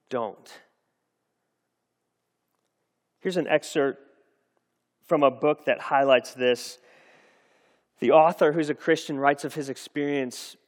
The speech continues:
when he was hospitalized. He says, "One of the hardest things we must do sometimes is to be present to another person's pain without trying to fix it.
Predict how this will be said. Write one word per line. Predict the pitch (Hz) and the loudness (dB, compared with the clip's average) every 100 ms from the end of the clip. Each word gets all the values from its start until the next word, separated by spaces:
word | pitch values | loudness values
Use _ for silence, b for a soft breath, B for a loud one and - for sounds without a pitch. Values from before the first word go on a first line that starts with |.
| _ _ _ _ _ _ _ _ _ | _ _ _ _ _ _ _ _ _
when | 143 139 | -6 -4
he | 143 | -4
was | 127 | -4
hospitalized. | - 127 127 - 123 117 107 110 - - _ _ _ _ _ _ _ _ _ _ _ _ _ _ _ _ _ _ _ _ _ _ _ _ | -4 -4 -4 -6 -2 0 0 -4 -10 -20 _ _ _ _ _ _ _ _ _ _ _ _ _ _ _ _ _ _ _ _ _ _ _ _
He | 151 | 0
says, | 175 139 | 4 4
"One | 139 170 | 2 2
of | 170 | 6
the | 156 139 - - | 4 4 -2 2
hardest | 175 170 160 - | 4 4 2 -4
things | 156 147 135 131 - - _ _ - | -2 -2 -2 -8 -14 -20 _ _ -6
we | 143 | -2
must | 139 - | -2 -4
do | 147 139 | -4 -4
sometimes | 127 139 127 135 123 120 120 - b b b b b | -4 -8 -8 -6 -4 -4 -8 -16 b b b b b
is | 131 127 | -10 -6
to | 143 | -4
be | 131 | -4
present | - 175 175 175 165 | -2 0 2 -2 -6
to | - 143 | -4 -2
another | 131 139 143 | 0 0 -2
person's | 135 139 131 139 123 | -4 -6 -6 -8 -12
pain | - - 151 143 127 113 | -14 -10 -6 -4 -6 -8
without | 120 127 120 | -4 -4 -4
trying | - 135 127 120 | -8 -6 -6 -8
to | - | -14
fix | - - 139 - - | -16 -6 -6 -6 -10
it. | 127 117 | -10 -10